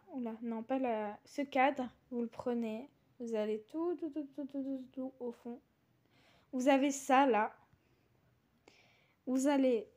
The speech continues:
tout simplement, euh, attends, voir vos personnages. Ah, ça m'énerve, ça bug. Vous allez prendre, euh, vos personnages.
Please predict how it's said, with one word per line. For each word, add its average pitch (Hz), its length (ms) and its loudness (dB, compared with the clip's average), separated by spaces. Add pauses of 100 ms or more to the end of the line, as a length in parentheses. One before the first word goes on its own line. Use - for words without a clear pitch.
(120)
tout - 80 -10
simplement, 277 720 -2 (1160)
euh, 202 480 2
attends, 202 400 -4 (160)
voir 247 320 0
vos 269 140 2
personnages. 240 840 -4 (1400)
Ah, 370 60 4
ça 349 140 2
m'énerve, 403 320 4
ça 320 120 4
bug. 311 300 4 (1600)
Vous - 100 -8
allez 233 100 2
prendre, 277 360 0
euh, 233 240 4
vos 254 180 0
personnages. 269 1040 -2